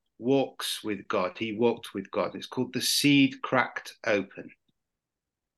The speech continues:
"It used to be that when I woke in the morning,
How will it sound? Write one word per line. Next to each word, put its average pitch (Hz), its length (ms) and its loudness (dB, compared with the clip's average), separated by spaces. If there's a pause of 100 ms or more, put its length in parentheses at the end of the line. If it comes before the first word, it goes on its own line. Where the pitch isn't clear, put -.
(480)
"It 139 140 0
used 165 360 2
to - 80 4
be 90 440 0 (300)
that 123 120 -4
when 123 120 2
I 120 120 6
woke 127 320 6
in 123 120 4
the 120 60 4
morning, 90 520 0